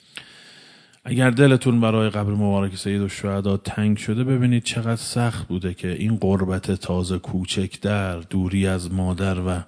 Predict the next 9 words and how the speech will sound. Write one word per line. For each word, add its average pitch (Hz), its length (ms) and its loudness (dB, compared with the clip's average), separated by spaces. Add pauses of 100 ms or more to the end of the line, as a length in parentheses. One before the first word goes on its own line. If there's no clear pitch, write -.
(580)
مضجع 90 480 -2
برادر 90 580 -4
و 92 80 -2
جد، 107 340 -2
چقدر 95 360 -4
سخت 92 400 -4
بوده 85 140 -10
برای 87 300 -12
حضرت، - 480 -18